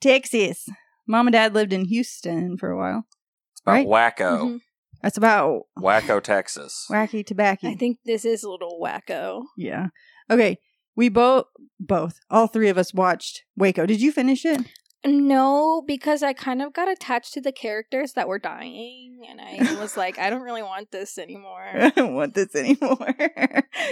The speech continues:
Speaker 1: It's bad. The last episode's the worst.
Speaker 3: See, okay, you know, I'm just gonna learn about it now.
Speaker 1: Okay, yeah. Well, Daniel and I watched it all. It's very well done. It's very good. But we just felt like the cult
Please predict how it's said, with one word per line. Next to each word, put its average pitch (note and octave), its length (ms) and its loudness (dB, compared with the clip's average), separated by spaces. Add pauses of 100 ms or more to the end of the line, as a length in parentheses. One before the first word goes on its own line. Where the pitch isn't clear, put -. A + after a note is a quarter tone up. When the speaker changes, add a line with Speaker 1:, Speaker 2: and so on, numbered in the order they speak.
Speaker 1:
It's A#3 160 4
bad. G3 340 4
The B3 160 6
last B3+ 300 4
episode's F#3+ 320 -2
the F3 80 -6
worst. E3+ 360 -10
Speaker 3:
See, E4+ 260 2
okay, C4+ 340 4
you B3+ 200 -2
know, C4+ 320 -2
I'm B3 80 -2
just B3 140 -4
gonna A3+ 180 -2
learn F#3 240 -12
about - 200 -10
it - 120 -14
now. - 140 -16 (100)
Speaker 1:
Okay, G3 180 -2
yeah. F#3 140 0 (280)
Well, C4 200 6
Daniel D4 300 4
and F4 80 2
I D#4+ 100 6
watched B3 200 4
it B3 40 4
all. G#3+ 100 6
It's F#3+ 120 -4
very G#3+ 340 2
well A#3+ 180 4
done. G3 240 0
It's F#3 120 -8
very G#3 220 2
good. G3 200 0
But G#3 200 2
we B3 120 2
just D#4 260 -6
felt E4 280 -2
like A#3 300 -8
the F#3 140 -8 (100)
cult C#4+ 320 -2